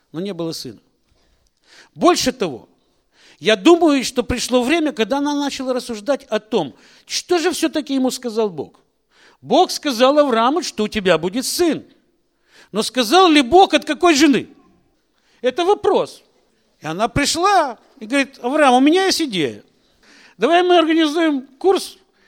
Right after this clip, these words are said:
индуктивного изучения Библии. И исследуем этот вопрос. Как должен это родиться сын?» Как? Для него всё было понятно. Он слушал, он понял. «У нас должен родиться сын».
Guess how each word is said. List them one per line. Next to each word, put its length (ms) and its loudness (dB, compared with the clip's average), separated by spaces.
индуктивного 680 0
изучения 480 0
Библии. 540 -6
И 160 2
исследуем 480 4
этот 220 2
вопрос. 540 0
Как 200 2
должен 280 4
это 160 0
родиться 340 0
сын?» 320 -8
Как? 400 0
Для 140 -8
него 200 -8
всё 160 -4
было 220 2
понятно. 640 -2
Он 200 -4
слушал, 640 4
он 160 -2
понял. 560 2
«У 80 -8
нас 280 0
должен 360 4
родиться 400 2
сын». 460 0